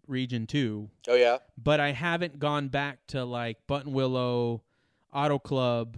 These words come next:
Speaker 1: with my current setup.
Speaker 2: Okay.
Speaker 1: So I'm curious what I'll do
Speaker 2: Mm-hmm.
Speaker 1: now, 'cause I was a lot faster at Big Willow.
Speaker 2: Oh, right.
Speaker 1: I shaved off a second, and one point seven seconds,
Speaker 2: Mm-hmm.
Speaker 1: which I'd say it's pretty significant.
Speaker 2: Yep.
Speaker 1: So we'll see what the others, I mean, I don't ha-, I don't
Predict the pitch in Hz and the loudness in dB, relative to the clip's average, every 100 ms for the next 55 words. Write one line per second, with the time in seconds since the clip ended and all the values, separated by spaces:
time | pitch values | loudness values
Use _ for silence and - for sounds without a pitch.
0 | 131 135 117 120 - - 143 123 120 - | -6 -6 -4 -8 -8 -6 -4 -4 -6 -10
1 | 117 107 104 - - 135 131 107 110 _ | -8 -8 -10 -16 -2 0 0 -2 -4 _
2 | _ - 135 131 - 160 151 139 - 135 | _ -4 -2 -2 -4 0 2 0 0 -2
3 | 120 113 120 117 113 107 104 135 131 120 | -2 -2 -2 0 -2 -6 -10 -14 -10 -8
4 | 113 110 123 123 123 127 143 - 139 135 | -8 -10 -6 -6 -4 -6 -6 -6 -6 -6
5 | - 117 120 135 120 113 110 107 110 _ | -8 -8 -6 -6 -6 -6 -8 -12 -16 _
6 | _ _ _ _ _ - 131 135 127 117 | _ _ _ _ _ 2 6 8 8 4
7 | 107 110 98 92 123 - 165 151 147 139 | 0 -2 -2 -6 -6 -2 -2 2 0 0
8 | 139 - 147 143 139 - 131 127 143 139 | -4 -4 -4 -4 -8 -8 -10 -10 -8 -4
9 | 147 156 139 151 147 165 170 165 202 196 | -4 -4 -6 -4 -4 -4 -6 -6 -6 -8
10 | - 135 151 175 202 190 147 131 135 127 | -14 -14 -8 -8 -6 -6 -6 -6 -6 -6
11 | - 135 117 113 113 123 156 180 - 123 | -6 -8 -8 -8 -8 -8 -8 -8 -6 0
12 | 117 - _ _ _ _ - 131 123 123 | 0 0 _ _ _ _ -6 0 2 2
13 | 120 120 127 139 - 143 143 131 - 127 | 2 0 -4 -6 -4 -2 -2 -2 -4 -4
14 | 123 120 117 117 113 120 120 120 131 147 | -4 -4 -4 -4 -6 -10 -10 -10 -6 -4
15 | 170 180 202 214 160 190 | -2 -2 -4 -6 -6 -8